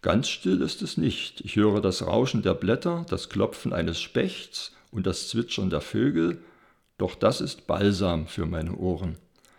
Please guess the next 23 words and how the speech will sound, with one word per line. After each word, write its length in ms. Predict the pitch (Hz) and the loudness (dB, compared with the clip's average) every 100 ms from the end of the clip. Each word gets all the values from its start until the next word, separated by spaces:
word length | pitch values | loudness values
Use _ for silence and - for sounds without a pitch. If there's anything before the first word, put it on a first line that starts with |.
| _ _ _ _ _ | _ _ _ _ _
Viertens, 760 | - 170 185 185 160 - - _ _ _ _ _ | 4 8 8 6 0 -4 -10 _ _ _ _ _
atme 520 | - 131 190 - 185 185 | 6 8 8 6 6 8
bewusst 560 | 165 117 160 - - | 6 6 2 0 2
ein 480 | 113 120 147 165 175 | 8 8 8 4 0
und 300 | - 151 - | 0 -2 4
aus. 720 | 98 113 101 90 - - - - - _ _ _ - - _ - | 6 8 8 6 -2 -8 -12 -20 -20 _ _ _ -20 -20 _ -2
Die 80 | - | 2
ungewohnte 720 | 107 147 131 101 120 131 104 | 4 4 6 6 6 6 2
Sauerstoffdusche 1120 | 90 107 143 - 143 123 - 123 131 - 90 | 4 4 2 0 -2 -2 -4 0 0 2 2
wirkt 320 | 110 110 - | 2 0 -4
berauschend. 680 | 92 82 120 147 - 80 - - - | -2 0 0 0 -2 -4 -8 -18 -8
Das 180 | - - | -6 -4
ist 140 | 101 | -6
viel 200 | - 127 | 2 4
besser 320 | 95 107 156 113 | 6 4 6 4
als 200 | 98 - | 4 2
ein 200 | 92 87 | 0 0
Joint. 500 | 113 85 95 - - - - - _ _ _ - _ | 0 0 0 -6 -14 -18 -20 -20 _ _ _ -20 _
Fünftens, 720 | - 170 190 - 82 - - _ _ _ - - - _ _ - | 8 8 8 2 -4 -6 -12 _ _ _ -20 -20 -20 _ _ 0
nimm 300 | 101 170 180 | 4 6 8
den 260 | 139 117 | 8 6
Wald 500 | 95 110 165 180 - | 6 8 8 4 0
wahr 500 | 87 104 160 202 226 | 2 4 4 4 2